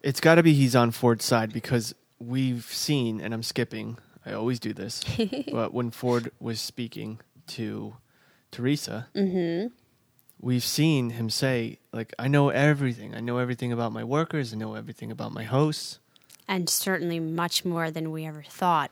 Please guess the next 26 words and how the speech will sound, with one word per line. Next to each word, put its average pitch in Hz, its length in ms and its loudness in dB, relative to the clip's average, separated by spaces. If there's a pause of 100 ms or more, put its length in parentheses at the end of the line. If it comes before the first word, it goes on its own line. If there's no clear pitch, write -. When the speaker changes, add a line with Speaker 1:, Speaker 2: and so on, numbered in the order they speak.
(120)
Speaker 2:
But 294 260 2
Speaker 1:
"I 127 80 -2
know 127 120 4
you're 120 140 4
sleeping 117 340 -2
with 110 120 -4
Bernard." 143 440 2 (600)
Speaker 2:
Could 214 180 -6
that 208 180 -2
be 214 100 -6
hubris? 254 920 -6 (1160)
Could 254 280 -6
there 269 180 -2
be 262 180 -2
things 269 400 -2
that 254 140 -2
he 254 60 -2
Speaker 1:
I 139 80 2
Speaker 2:
doesn't 175 160 6
Speaker 1:
didn't 180 140 2
Speaker 2:
know? - 120 -2
Speaker 1:
see 220 280 2
a 165 60 6
character's 127 760 -6
name 117 540 -8
hubris. - 420 -8